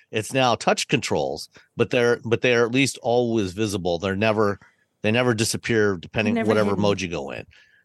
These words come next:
Speaker 1: Um, so they're, they're at least consistent, even though you still can't do 'em by feel. Um, and they, they got rid of that and made that, you know, this little cantilevered console thing.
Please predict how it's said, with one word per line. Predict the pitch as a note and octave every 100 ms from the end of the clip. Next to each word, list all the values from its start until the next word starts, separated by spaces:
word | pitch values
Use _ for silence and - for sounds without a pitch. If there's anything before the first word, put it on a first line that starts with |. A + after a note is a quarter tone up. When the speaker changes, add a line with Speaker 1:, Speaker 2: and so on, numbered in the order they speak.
| -
Speaker 1:
Um, | G2+ G2 F#2+ F#2 F2 -
so | - C3 A2+ G#2+
they're, | A2 G#2+
they're | A#2+ A#2
at |
least | D#3 -
consistent, | B2+ - D3+ C#3 G#2+ F#2+
even | A#2+ A#2 A2
though | A2 G#2+
you | F#2+ - _ G#2+
still | - B2+ G#2
can't | A#2+ G2 D#2+
do | A#2 G#2+
'em | F#2+
by | F2
feel. | - C3 A2 D2+ - _ _ _ _ -
Um, | G2+ G2 F#2+ F#2 F#2 -
and | G#2+ G#2
they, | G#2 G2+ -
they | G#2
got | G2+ A2
rid | A#2+ B2+
of |
that | A2+ A2+ A2+
and | G#2 G2+
made | A2 G2+
that, | G#2+ G2+ F#2+ - _ _ _ _ _ -
you | G2
know, | F2+
this | F#2+ - -
little | A2+ G#2 F#2+ - _ _ _ -
cantilevered | C#3 C3+ C3 B2 A2 G#2 G2+ E2 - -
console | A#2+ A2+ - A2 G2 F#2
thing. | D#2+ G#2 F#2+ F#2